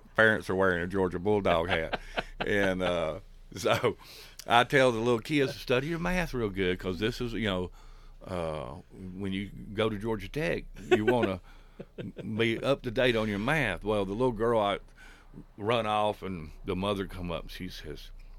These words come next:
Speaker 1: "She's really not that good in math,
Speaker 2: <laughs>
Speaker 1: and she's not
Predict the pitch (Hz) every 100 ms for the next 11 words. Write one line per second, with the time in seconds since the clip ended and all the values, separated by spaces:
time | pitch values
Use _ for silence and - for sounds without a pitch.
0 | - - - 101 87 92 82 78 73 71
1 | 69 - 76 73 71 64 76 76 76 -
2 | 196 214 - - - - - 85 90 87
3 | 101 101 76